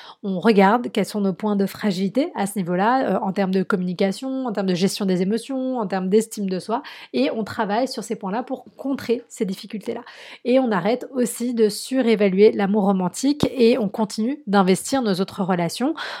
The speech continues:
en regardant tout ce qu'elles nous apportent aussi. Souvent, vous me dites, « Oui, mais moi, euh, personne ne m'aime. » Euh, ce qui est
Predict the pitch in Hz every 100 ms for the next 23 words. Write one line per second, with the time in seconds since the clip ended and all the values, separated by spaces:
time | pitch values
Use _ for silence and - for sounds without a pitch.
0 | - 190 202 196 220 - 285 247 196 190
1 | 180 214 208 - 269 233 - 226 302 294
2 | 262 208 220 196 190 180 160 208 - -
3 | - - 233 269 233 196 214 220 202 185
4 | 185 185 220 - 202 185 175 220 285 233
5 | - - - - 226 - 214 180 170